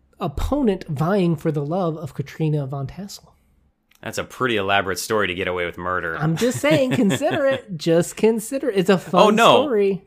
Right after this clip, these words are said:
Speaker 2: No, I definitely consider it.
Speaker 1: <laughs> All right. So let me, we,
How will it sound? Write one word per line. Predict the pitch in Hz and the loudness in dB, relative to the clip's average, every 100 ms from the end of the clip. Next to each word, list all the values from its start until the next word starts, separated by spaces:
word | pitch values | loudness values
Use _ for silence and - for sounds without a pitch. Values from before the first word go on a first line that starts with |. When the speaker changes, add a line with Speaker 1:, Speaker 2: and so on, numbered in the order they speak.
| - | -4
Speaker 2:
No, | 165 180 | 2 4
I | 151 | 4
definitely | 147 185 147 | 4 2 0
consider | 107 104 - 185 117 | -2 -4 -4 -2 0
it. | 87 90 _ _ | -2 -4 _ _
Speaker 1:
<laughs> | - - | -20 -4
All | 165 | -2
right. | 147 - - - | -2 -8 -20 -20
So | - 202 | 0 4
let | 220 262 | 6 4
me, | 254 214 190 - - | 2 0 -6 -16 -14
we, | 233 196 196 | 0 2 2